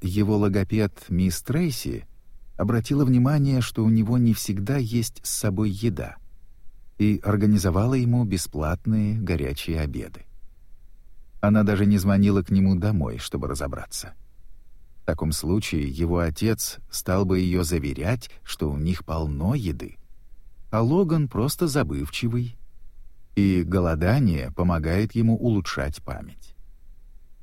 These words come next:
Но она не звонила, не просила заполнять какие-то формы, лишь дала пластиковую карту и сказала проводить ею по проему у обеденной стойки и забирать еду.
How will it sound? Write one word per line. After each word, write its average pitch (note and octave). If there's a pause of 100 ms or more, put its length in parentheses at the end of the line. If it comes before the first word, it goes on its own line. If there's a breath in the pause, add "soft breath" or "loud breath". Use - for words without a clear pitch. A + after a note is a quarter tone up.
(180)
Но B2+
она A#2+
не A2+
звонила, G2+ (560)
не A#2+
просила B2
заполнять D#2
какие-то D#2+
формы, D2+ (760)
лишь C3
дала A2+
пластиковую F2
карту A#2+ (280 soft breath)
и G2+
сказала A#2
проводить A#2+
ею G#2+
по E2+
проему F2
у F#2
обеденной E2
стойки - (380)
и G3
забирать E2
еду. C2+